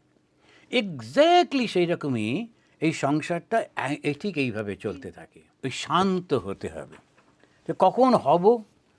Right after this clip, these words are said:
প্রিপারেশনটা কখন নেব? যখন আমার ব্রহ্মচর্য গারস্থ জীবন শেষ হয়ে গেল, এবার রিটায়ারমেন্টের পর আমি তৈরি হতে লাগলাম,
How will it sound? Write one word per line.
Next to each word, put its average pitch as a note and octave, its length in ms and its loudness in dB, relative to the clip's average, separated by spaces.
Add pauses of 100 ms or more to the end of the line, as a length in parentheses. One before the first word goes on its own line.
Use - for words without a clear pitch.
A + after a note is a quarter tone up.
(100)
প্রিপারেশনটা G#3+ 720 2
কখন F#3+ 300 -2
নেব? F3 320 -2 (400)
যখন G3 360 2
আমার F3 400 2
ব্রহ্মচর্য E3 800 -2
গারস্থ C#3+ 440 -4
জীবন C#3+ 360 -6
শেষ C#3+ 300 -8
হয়ে G#2 140 -4
গেল, D2+ 180 -14 (840)
এবার F#3+ 180 6
রিটায়ারমেন্টের E3+ 760 2
পর D#3 480 -2
আমি D3+ 180 -2 (140)
তৈরি C#3 260 0
হতে B2 220 -4
লাগলাম, F2 400 -8